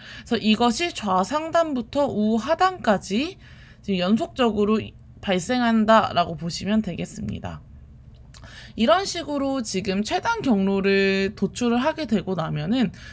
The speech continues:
스텝 쓰리에서는 최종적으로 이 앞쪽에서 도출한 최사-, 최단 경로를 기반으로 길이가 짧은 시계열 데이터를 워핑을 하게 됩니다. 워핑을 한다라는 것은 무엇이냐면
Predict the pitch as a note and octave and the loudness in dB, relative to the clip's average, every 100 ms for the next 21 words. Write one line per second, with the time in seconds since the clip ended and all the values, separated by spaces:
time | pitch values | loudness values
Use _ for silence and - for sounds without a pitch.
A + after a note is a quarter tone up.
0 | - - - F#4+ - F4 D#4+ C#4 G#3+ G3 | -16 -8 -4 -4 -4 -4 0 0 2 4
1 | A#3+ A#3 G#3+ D#4+ D#4 C4+ F#3+ E3 E3+ C4 | 4 2 0 -4 -6 -2 -2 -2 -2 -2
2 | D#4+ - - - G3+ - - - D4 C4+ | -4 -10 -14 -2 2 2 2 -4 -4 0
3 | B3+ A#3 A#3+ A3 G3+ - G#3+ G#3 G#3+ - | 0 2 2 2 -2 0 2 4 2 0
4 | F4 - F4 - - - F4+ F#4 F4+ D4 | -6 -4 -6 -6 -10 -6 -2 -2 -2 -2
5 | B3+ A#3+ A3+ A3+ - - F3+ D#3+ G3 A#3 | 2 2 2 0 -2 0 0 0 0 0
6 | - - - - - B3+ C4 C4 D#4+ F4 | 0 -10 -18 -6 2 4 4 4 4 4
7 | F4+ F4+ F4+ - F4 E4 A#3 G#3+ F#3 G3+ | 2 -4 -4 -4 -2 -4 2 2 2 0
8 | F#3 D#3+ E3 - D4 C4+ B3+ C4 B3 E3 | 0 0 -4 -4 -6 -2 -2 -2 -4 -4
9 | E3 - E2+ D#3+ - - - - - - | -6 -6 -8 -10 -16 -20 -20 -20 -20 -10
10 | - G#3+ - F4 F4+ E4+ E4 E4 D#4+ C4+ | 2 2 2 -4 -2 0 0 4 4 4
11 | G3+ G3 G3 F#3+ F3 F3 A#3 A#3 F3+ F3 | 2 2 -2 -2 -2 2 2 2 -4 -2
12 | G#3 D4+ | 0 0